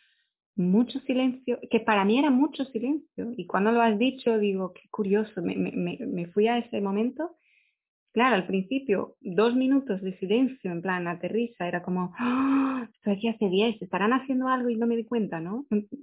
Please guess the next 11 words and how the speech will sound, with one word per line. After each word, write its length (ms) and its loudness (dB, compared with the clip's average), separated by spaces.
Abro 200 2
el 120 4
ojo". 340 0
Y 120 6
al 240 4
final, 380 4
a 20 2
lo 80 4
mejor, 260 4
estábamos 520 -2
cinco, 560 -2